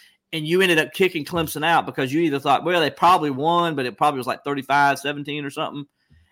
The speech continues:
And I bet you they didn't see the score till the next day after they already turned in their poll. And they're like, "Ah, whoops, probably shouldn't have did that." You know, sixty-six to seventeen, you <laughs> kinda gotta give them their credit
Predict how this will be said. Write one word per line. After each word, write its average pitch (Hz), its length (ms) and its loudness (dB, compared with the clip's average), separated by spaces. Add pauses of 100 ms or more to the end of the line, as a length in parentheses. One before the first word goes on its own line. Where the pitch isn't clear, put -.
And 156 100 6
I 156 40 6
bet 180 280 2
you 175 80 2
they 156 140 4
didn't 160 140 0
see 165 160 -2
the 139 80 -4
score 147 320 -4
till 139 140 -6
the 120 80 -6
next 139 300 -6
day 123 80 0
after 120 140 -4
they 123 60 -2
already 127 200 -2
turned 135 200 -4
in 123 60 -6
their 117 100 -6
poll. 135 260 -2
And 120 80 -2
they're 120 60 -2
like, 117 220 -2
"Ah, 139 320 0 (100)
whoops, - 560 -6 (300)
probably 143 240 -4
shouldn't 131 220 -6
have 127 80 -8
did 131 180 -2
that." 98 260 -8 (460)
You 147 100 -2
know, 127 220 0
sixty-six 143 580 -4
to - 60 -8
seventeen, 127 720 -2
you 120 280 -6
<laughs> - 60 -14
kinda 147 300 0
gotta 147 280 -2
give 139 220 0
them 139 160 -4
their 127 140 -6
credit 147 420 -2